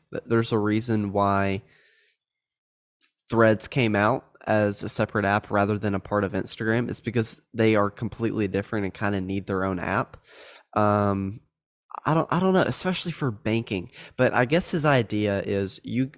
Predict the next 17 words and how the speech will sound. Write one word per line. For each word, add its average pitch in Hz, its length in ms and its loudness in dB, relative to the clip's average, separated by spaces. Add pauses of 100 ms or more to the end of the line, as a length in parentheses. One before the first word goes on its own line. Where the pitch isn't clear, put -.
(120)
open 143 320 2
up, 131 280 0 (680)
I 110 40 -8
was 110 120 -8
gonna 110 160 0
say 110 160 0
Twitter, 95 280 -2
you 95 160 2
open 156 200 2
up 160 180 0
X, - 440 -2 (520)
and 101 280 2
all 117 300 4
of 113 140 2
your 104 380 2 (280)
social 113 640 0 (100)
media, 143 680 4